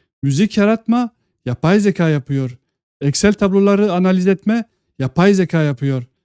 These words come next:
Hatta doktor raporlarını okuma bile yapay zeka yapıyor. Bilgisayarda yapılan neredeyse her şey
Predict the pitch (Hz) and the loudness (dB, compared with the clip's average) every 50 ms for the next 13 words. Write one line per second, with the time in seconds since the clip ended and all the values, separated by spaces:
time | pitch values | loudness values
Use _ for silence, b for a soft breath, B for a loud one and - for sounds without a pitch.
0 | _ _ _ _ _ - 165 165 - _ - 180 160 151 139 170 196 196 - - | _ _ _ _ _ -4 -4 -4 -4 _ -2 0 0 0 0 0 0 0 0 -2
1 | 214 190 185 165 - - 170 165 170 170 170 170 190 208 196 185 - - 170 196 | 0 0 0 0 0 0 0 2 2 2 2 2 2 2 0 0 0 0 2 2
2 | 226 254 240 208 175 185 180 196 220 233 - _ _ _ _ _ _ _ _ - | 2 2 0 0 0 0 2 2 2 0 -2 _ _ _ _ _ _ _ _ -10
3 | 120 113 - 170 190 202 185 165 165 156 - 151 143 135 131 127 - 135 131 123 | -8 -6 -2 0 0 0 0 0 -2 -4 -4 -4 -4 -4 -6 -8 -8 -8 -6 -6
4 | 120 - - _ _ _ _ _ _ _ _ _ _ _ - 180 190 190 160 - | -8 -10 -14 _ _ _ _ _ _ _ _ _ _ _ -2 0 0 0 0 -2
5 | 214 226 226 208 165 147 151 151 151 - 180 165 151 147 156 175 196 208 196 165 | -2 -2 0 0 0 0 -2 -2 -2 -2 -2 -2 0 0 0 0 0 0 0 -2
6 | 156 147 127 - - 123 120 143 190 214 202 - - 147 139 147 160 | -2 -4 -4 -6 -8 -6 -2 0 0 0 0 -2 -4 -4 -4 -4 -6